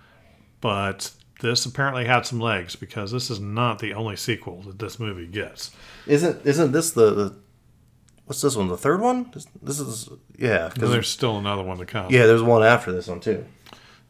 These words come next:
Speaker 1: So, um,
Speaker 2: And this one's awful, but, uh,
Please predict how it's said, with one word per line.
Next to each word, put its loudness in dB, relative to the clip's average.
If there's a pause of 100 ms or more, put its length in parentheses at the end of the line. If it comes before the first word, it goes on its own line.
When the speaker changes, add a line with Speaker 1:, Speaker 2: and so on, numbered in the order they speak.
Speaker 1:
So, -6
um, 2
Speaker 2:
And 2
this 8
one's 6
awful, 2 (180)
but, -8
uh, -10